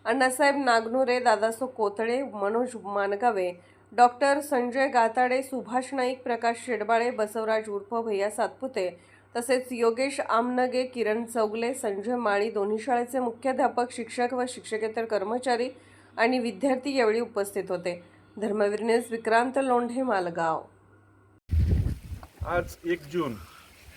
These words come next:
Speaker 2: हे बऱ्याच कार्यकर्त्यांचा, नेत्यांचा वाढदिवसाचा दिवस आहे. आज आमचे नेते, राज्याचे माजी मंत्री, जिल्ह्याचे माजी पालकमंत्री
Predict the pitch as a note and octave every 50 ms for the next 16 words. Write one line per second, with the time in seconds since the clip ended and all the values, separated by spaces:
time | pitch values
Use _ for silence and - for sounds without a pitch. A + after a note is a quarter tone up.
0 | - - - - D#3+ D#3+ C#3 D3 D3+ E3 F3 E3+ - - - - - - - -
1 | - - - - - - - - - - - - - - - - D3 D3 D#3+ D#3+
2 | - D#3+ D3 - E3+ D#3 C#3+ C#3 - D#3+ D#3+ D#3 D#3 D3+ D3 C#3+ C3 - D3 D3
3 | C#3+ - D3+ D3 C#3+ C3+ - C3 C#3 D3+ C#3+ - D3 C#3+ - - C#3+ C3 - D3
4 | D3 D3 - - - - - - - - - C#3+ C3 C3 B2 - A#2 F#2+ F2+ -
5 | - - - - - - - - - - - - - - - - - C#3+ D#3+ E3
6 | E3 D#3+ - - - - - _ _ _ _ _ _ _ _ _ - C#3+ D3 C#3+
7 | C3 - D#3+ C#3+ C#3+ C#3+ C3 - E3 C#3+ A#2+ G#2+ - - _ _ _ _ _ _
8 | _ _ - - - _ _ _ _ _ - C#3+ C#3 C3+ B2+ E3 E3 E3 - E3+
9 | E3+ E3 E3 E3 - - _ _ _ _ - C#3 C#3+ C#3+ C#3 C3 D3+ D#3+ E3 D#3
10 | C#3+ D3 C#3 D#3 D#3+ D#3+ - - - - - - - - - - - - C#3+ C#3+
11 | D3 D#3 D#3 - - D#3 D#3 D#3 D3+ - - - C3 C#3+ C#3 B2+ D3+ D#3 - E3+
12 | D3+ D3 C#3 C#3+ D3+ D3 C3+ C3 D3 D3 C3